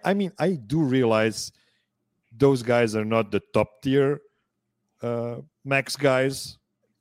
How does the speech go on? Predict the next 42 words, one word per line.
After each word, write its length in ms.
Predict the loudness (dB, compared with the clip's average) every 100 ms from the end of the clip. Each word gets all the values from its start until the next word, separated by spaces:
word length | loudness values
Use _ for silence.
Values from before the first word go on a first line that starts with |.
| -6
Like, 380 | 0 0 -2 -2
there's, 320 | 0 0 0
like, 280 | 0 0 -2
only, 300 | -4 -4 -6 _ _
like, 200 | -10 -10 -6 -2
ten 280 | -2 -2 -2
top 220 | -4 -2
tier, 220 | -6 -6 -6
ten, 320 | -6 -8 -8 -12 -6
uh, 240 | -4 -4 -8 _ _ -8
uh, 220 | -4 -4 -2
max 260 | -2 -2
guys 300 | -4 -2 -4
in 80 | -8
the 80 | -4
league. 320 | -2 -2 -2
It's, 240 | -10 -12 -12
it's, 320 | -12 -12 -12
it's 300 | -10 -10 -12 -20 _
very 240 | -4 -2 0
logical. 320 | 0 -2 -4
I 40 |
mean, 220 | -4 -6 -10 -20 -12
if 120 | -8
you 60 | -2
go 140 | -2
to 140 | -2 -6
Milwaukee, 680 | -6 -2 0 -2 -4 -10 -10 _ _ _ -8
you 120 | -4
have 260 | -2 -4 -2
Chris 280 | -6 -4
Middleton 560 | -4 -2 -2 -6 -10 -12
and 120 | -12 -10
you 160 | -8
have 360 | -6 -6 -6 -10 -14 _ -4
Jrue 160 | -2
Holiday. 320 | 2 2 0
Those 280 | 2 4 4
guys 260 | 4 2 2
are 80 | -2
not 320 | -2 -4 -6
also 460 | -6 -4 -4 -4